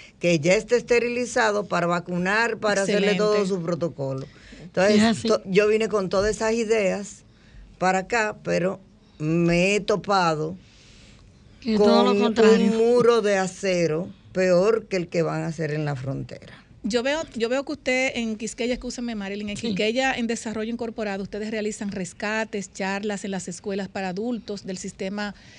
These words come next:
Speaker 2: Prepara sobre Ley de Protección Animal, llevan campañas junto a otras fundaciones más y junto también a la Alcaldía del Distrito Nacional, las esterilizaciones, vacunación,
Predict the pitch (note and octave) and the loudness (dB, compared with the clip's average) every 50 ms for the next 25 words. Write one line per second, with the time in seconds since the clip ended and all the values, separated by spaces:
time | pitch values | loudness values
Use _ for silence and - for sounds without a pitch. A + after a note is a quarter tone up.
0 | - - - - - - G#3 F#3 F#3+ - G#3 G#3 G#3 G#3 G#3+ G#3 G#3 - - G#3+ | -20 -20 -20 -10 -4 -2 -2 -2 -2 -2 -2 0 0 0 0 0 -2 -4 -4 -6
1 | G3+ G3 G3+ G3 G3 G3 G3+ G#3 G#3+ G#3+ G#3+ G3 G#3 G3 - G#3 G3 - F#3 - | -4 -4 -2 -2 -2 -2 -2 -2 -2 -2 -2 -4 -6 -4 -6 -6 -6 -6 -8 -6
2 | - G#3 G3+ G3+ G3+ G3 G3 G3 G3+ A3+ B3+ B3+ A#3+ G3 F#3+ G3 G#3 A3 A3 G#3+ | -6 -4 -4 -4 -4 -4 -4 -4 -2 -2 0 0 0 0 0 -2 -2 -2 -4 -4
3 | G#3+ G3 F#3 - G3 G#3 A3 A3 G3+ - - - G3 G3 F#3+ F#3 G#3 G3 F#3+ G3 | -6 -6 -4 -4 -4 -4 -4 -4 -6 -6 -6 -6 -6 -6 -6 -6 -4 -4 -4 -4
4 | F#3+ - - G3 G3 G3 A3+ A3 - - A3+ G#3+ G#3 G3+ F#3 - - G#3 G#3 G#3+ | -4 -4 -4 -4 -6 -6 -6 -8 -8 -8 -8 -6 -6 -6 -6 -6 -6 -6 -4 -4
5 | G#3+ G#3+ G#3 - - G3+ G#3 A3 B3 C4+ C4 - - - - - - - - - | -6 -6 -8 -8 -8 -6 -4 -4 -4 -4 -6 -8 -14 -20 -20 -20 -20 -18 -10 -8
6 | G#3 F#3+ G3+ F#3 G#3 G3 G3 G3+ G3 G3 G#3 G#3+ A3 A3 A3 A3+ G#3 G3 G#3 G#3 | -6 -4 -4 -4 -4 -6 -6 -6 -6 -6 -4 -4 -4 -4 -4 -6 -6 -4 -4 -4
7 | G#3+ G#3 G#3 G3 - G#3 F#3+ - G#3+ G#3+ G3+ - A#3+ A3 A3 G#3 G#3 A3 G#3 F#3+ | -4 -6 -6 -6 -8 -8 -6 -6 -6 -8 -8 -8 -8 -8 -8 -6 -6 -6 -6 -6
8 | F3+ - - - F#3+ F#3 - - F#3 F#3+ F#3+ F#3+ F#3 G3+ F3 - - G#3+ G#3 G#3+ | -8 -10 -10 -8 -8 -8 -8 -8 -8 -6 -6 -6 -6 -8 -8 -8 -6 -6 -4 -4
9 | G#3+ G#3+ F#3+ F#3+ F3 - F3+ F3+ F3 E3+ - - G3 G3 G3+ G#3 A3 A3+ A3+ A#3 | -4 -4 -6 -6 -8 -8 -8 -8 -8 -8 -8 -6 -4 -4 -2 -2 -4 -4 -6 -8